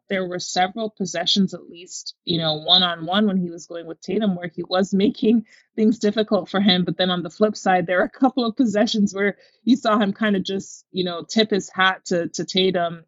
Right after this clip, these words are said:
as he ended up blowing by him. And, but that's a,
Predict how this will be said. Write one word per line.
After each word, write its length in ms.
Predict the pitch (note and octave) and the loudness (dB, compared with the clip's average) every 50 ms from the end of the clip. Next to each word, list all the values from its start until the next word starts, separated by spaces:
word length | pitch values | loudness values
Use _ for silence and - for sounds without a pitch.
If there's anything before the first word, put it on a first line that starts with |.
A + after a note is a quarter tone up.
| _ _ _ - | _ _ _ -6
as 240 | F3 F3 E3+ - - | -4 -4 -4 -4 -2
he 220 | - - - - | -2 0 0 0
ended 180 | G3 F3 D#3+ - | -2 -4 -4 -4
up 120 | E3 - | -6 -6
blowing 320 | - F3 E3+ E3+ E3+ E3+ D#3 | -6 -6 -6 -6 -8 -8 -2
by 300 | E3 D#3+ E3 E3 E3+ F3+ | 0 2 2 2 2 -2
him. 320 | F3 E3+ E3 E3 D#3+ E3 | -4 -10 -14 -14 -12 -14
And, 160 | D#3+ E3 D#3+ _ _ _ _ _ _ _ _ _ - | -14 -16 -18 _ _ _ _ _ _ _ _ _ 0
but 240 | G3 F#3+ E3+ - - _ _ _ _ _ - | 2 2 2 2 0 _ _ _ _ _ 0
that's 240 | F#3+ G3 G3+ - | 0 0 2 2
a, 80 | A3+ | -2